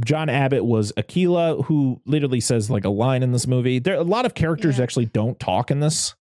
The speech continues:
Speaker 1: Uh, you have Verna Felton as Winifred, who was the fe-, one female elephant who makes the joke,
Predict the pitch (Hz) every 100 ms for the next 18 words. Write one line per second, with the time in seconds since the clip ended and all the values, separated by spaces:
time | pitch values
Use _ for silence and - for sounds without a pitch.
0 | _ _ _ _ - 98 110 120 135 117
1 | 120 117 139 156 143 - 131 135 143 135
2 | 113 107 107 135 - 143 139 139 117 117
3 | 101 - 101 101 87 _ 110 - 104 104
4 | 101 104 101 98 95 95 101 107 104 95
5 | 92 - 95 104 95 95 -